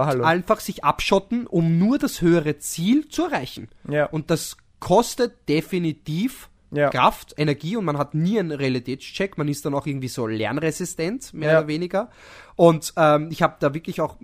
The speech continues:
Speaker 1: einige Athleten, mit denen ich das durchlebt habe und, äh, auch nicht aus den Fehlern gelernt haben, auch nicht meine, mich mehr oder weniger akzeptiert oder respektiert haben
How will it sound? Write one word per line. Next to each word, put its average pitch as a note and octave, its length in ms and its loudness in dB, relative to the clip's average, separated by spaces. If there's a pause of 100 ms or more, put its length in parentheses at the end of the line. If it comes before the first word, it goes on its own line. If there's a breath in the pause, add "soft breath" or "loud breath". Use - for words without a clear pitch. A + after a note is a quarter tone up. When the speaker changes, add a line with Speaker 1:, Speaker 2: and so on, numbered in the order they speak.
(160)
Speaker 1:
einige D#3 300 -6
Athleten, D#3+ 680 -6
mit D#3 320 -8
denen D3 120 -2
ich D3+ 120 -2
das D3+ 180 -6
durchlebt C3 580 -4
habe C#3 420 2 (260 loud breath)
und, D#3 320 -2
äh, G3 60 -10 (440)
auch D3+ 200 -2
nicht F3+ 240 -2
aus D#3+ 100 -6
den - 100 -6
Fehlern D#3 320 -2
gelernt B2+ 560 -4
haben, D#3+ 320 2
auch C#3 220 -4
nicht D#3 240 -4 (140)
meine, D#3 420 -6
mich E3+ 420 -6 (120)
mehr D3+ 260 -6
oder D3+ 120 -4
weniger D3 540 -2
akzeptiert D3+ 840 -2
oder B2+ 200 -4
respektiert E3 640 -4
haben D3 400 0